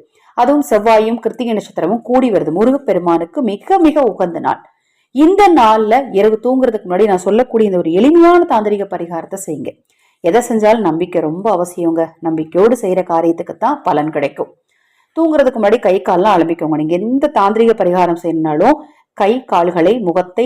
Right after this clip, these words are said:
நன்றாக அலம்பிட்டு அதன் பிறகுதான் செய்யணும்.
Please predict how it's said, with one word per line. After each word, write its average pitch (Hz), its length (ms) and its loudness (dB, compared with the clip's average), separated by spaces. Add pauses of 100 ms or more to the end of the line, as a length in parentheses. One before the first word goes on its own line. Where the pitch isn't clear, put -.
(100)
நன்றாக 185 760 0
அலம்பிட்டு 196 540 0 (100)
அதன் 190 320 0
பிறகுதான் 175 520 -4
செய்யணும். - 360 -12